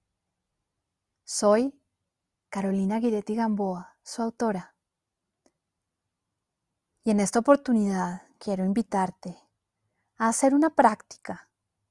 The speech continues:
para abrazar el camino hacia tu propósito. Muchas veces durante el día nos dejamos llevar por la causalidad del tiempo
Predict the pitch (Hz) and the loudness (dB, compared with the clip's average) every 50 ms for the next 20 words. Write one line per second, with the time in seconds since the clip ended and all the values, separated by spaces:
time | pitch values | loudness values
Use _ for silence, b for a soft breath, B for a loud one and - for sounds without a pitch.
0 | _ _ _ _ - 220 214 208 196 - - 208 208 208 196 196 190 185 180 - | _ _ _ _ 0 2 4 4 4 2 2 0 0 2 2 2 0 0 0 -2
1 | - 233 220 220 220 226 226 - - 240 208 - - - 202 196 190 190 185 185 | 0 2 4 4 4 4 2 -2 -6 -8 -10 -8 -6 -6 -4 -4 -2 -4 -4 -4
2 | 185 185 180 - - 196 190 196 - _ _ _ _ - - 240 262 277 294 285 | -6 -6 -8 -10 -10 -10 -12 -12 -14 _ _ _ _ -10 -6 -6 -4 -4 -6 -8
3 | _ _ - 208 196 - 180 175 175 - 202 - - - 180 - _ _ _ _ | _ _ -10 -10 -8 -8 -12 -12 -12 -12 -16 -18 -18 -18 -20 -20 _ _ _ _
4 | _ _ _ _ _ _ _ _ _ _ _ _ _ _ _ _ _ _ _ _ | _ _ _ _ _ _ _ _ _ _ _ _ _ _ _ _ _ _ _ _
5 | _ _ _ _ _ _ _ _ _ _ _ _ _ _ _ _ _ _ _ _ | _ _ _ _ _ _ _ _ _ _ _ _ _ _ _ _ _ _ _ _
6 | _ _ _ _ _ _ _ _ _ _ - 202 202 - - 214 208 214 220 247 | _ _ _ _ _ _ _ _ _ _ -8 -8 -6 -4 -4 -4 -2 0 2 2
7 | 247 247 233 - 247 247 247 - 233 208 202 196 185 - 190 190 180 214 233 226 | 2 2 0 -2 -4 -6 -6 -6 -6 -4 -4 -4 -6 -6 -6 -6 -4 -4 -4 -2
8 | 220 220 214 214 220 214 - _ _ _ _ _ _ _ _ _ _ _ _ _ | -2 -4 -4 -6 -10 -14 -20 _ _ _ _ _ _ _ _ _ _ _ _ _
9 | _ _ _ _ _ _ _ _ _ _ _ _ _ _ _ _ _ _ _ _ | _ _ _ _ _ _ _ _ _ _ _ _ _ _ _ _ _ _ _ _
10 | _ _ - 240 220 208 233 202 - 233 220 247 254 262 277 254 226 214 214 - | _ _ -10 -8 -6 -4 -4 -4 -4 -4 -4 -2 0 2 2 2 2 0 -2 -4
11 | - 226 247 254 - - 247 220 208 - 208 196 190 190 196 196 190 190 185 196 | -8 -6 -6 -6 -4 -4 -6 -6 -6 -6 -8 -8 -6 -6 -4 -4 -4 -4 -4 -6
12 | 196 202 214 - - 226 214 202 190 190 - 190 - _ | -6 -8 -8 -10 -8 -8 -6 -6 -6 -8 -10 -16 -20 _